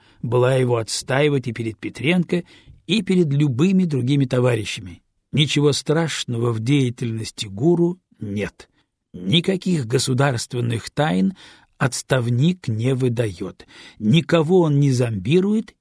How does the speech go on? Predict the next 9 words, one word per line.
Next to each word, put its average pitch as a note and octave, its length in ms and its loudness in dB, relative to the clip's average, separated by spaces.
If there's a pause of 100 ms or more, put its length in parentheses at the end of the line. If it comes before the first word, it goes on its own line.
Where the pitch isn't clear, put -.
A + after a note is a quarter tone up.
(100)
и F3+ 140 4
не D3 280 2
программирует. G#2 1080 -4 (360)
Краснобай? G#3 840 0
Да. A2 340 -4 (440)
Ловкий D#3+ 580 2
манипулятор D#3+ 960 2
и C#3 140 -2
лидер? G3 400 0